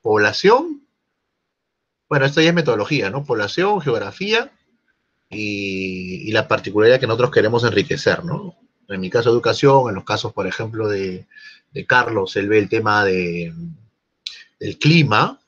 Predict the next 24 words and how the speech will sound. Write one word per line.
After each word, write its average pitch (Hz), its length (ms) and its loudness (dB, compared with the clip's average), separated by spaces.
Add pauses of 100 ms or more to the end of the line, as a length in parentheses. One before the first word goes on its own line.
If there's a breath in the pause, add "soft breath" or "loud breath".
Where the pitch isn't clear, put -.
(120)
¿no? 127 400 -6
Pero - 140 -4
es - 40 -12
una 117 140 -4
construcción 107 500 -4
desde 127 300 4
la 117 100 4
historia, 123 640 2 (540 soft breath)
o 95 200 2
el 92 120 0
caso 123 300 0
de 101 120 4
Dino, 113 380 0
¿no? 131 180 -4
De 110 80 0
la 98 100 0
relación 101 560 0
entre 92 760 -4 (300 loud breath)
los 101 200 -4
indígenas 117 460 -4
y - 20 -14
la 92 80 -6
religión, 90 580 0
¿no? 151 220 -6